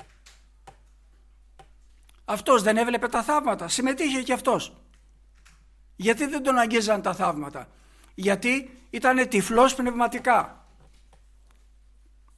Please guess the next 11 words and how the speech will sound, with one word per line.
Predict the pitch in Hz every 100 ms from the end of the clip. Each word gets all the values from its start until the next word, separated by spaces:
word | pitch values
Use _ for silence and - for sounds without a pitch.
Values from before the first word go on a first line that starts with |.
| _ _ _ _ - - _ _ _ _ _
Δεν | 180 247 269
έβλεπε | 269 202 196 175
πνευματικά, | 175 180 165 165 147 165
ήταν | 180 -
τυφλός | 226 226 254 -
τελείως. | 233 233 147 - - _ _ _ _ _ _ _ _ _ - - _
Επομένως | - 175 220 262 214
δεν | 262
μπορούσε | 262 240 - 220
να | 208
εκτιμήσει | 208 190 214 196 156